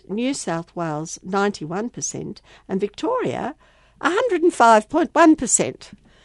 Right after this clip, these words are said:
So Victorian schools are certainly doing very nicely if they're Catholic schools or other religious schools in Victoria.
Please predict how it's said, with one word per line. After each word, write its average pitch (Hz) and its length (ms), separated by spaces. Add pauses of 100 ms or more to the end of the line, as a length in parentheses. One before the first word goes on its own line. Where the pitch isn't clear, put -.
(200)
So 359 260
Victorian 196 640
schools 185 400
are 156 40
certainly 160 520
doing 147 500
very 165 260
nicely 151 680 (380)
if 190 180
they're 151 120
Catholic - 460
schools 165 580
or 165 300
other 170 240
religious 147 440
schools 160 600
in 170 220
Victoria. 165 640